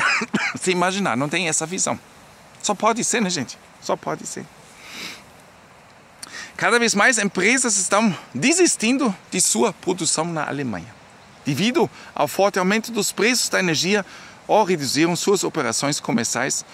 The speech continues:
o que significa cerca de três mil e quinhentos empresas de todos os setores e regiões do país.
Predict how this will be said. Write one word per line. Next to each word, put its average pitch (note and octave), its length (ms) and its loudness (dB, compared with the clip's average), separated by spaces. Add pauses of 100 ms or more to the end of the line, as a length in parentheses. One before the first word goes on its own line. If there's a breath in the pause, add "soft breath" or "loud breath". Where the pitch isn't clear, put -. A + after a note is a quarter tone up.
(120)
o - 80 -4
que C4 160 2
significa A#3 520 2
cerca G#3 360 2
de E3+ 200 0 (420 loud breath)
três G#3+ 380 6
mil G#3 280 4 (260)
e D#3 100 -2 (360)
quinhentos F3 500 0
empresas D#3+ 380 -2
de E3 100 -4
todos F3+ 300 0
os D#3 100 -2
setores C3+ 540 -2
e D#3+ 100 0
regiões A2+ 400 -2
do - 80 -10
país. - 420 -6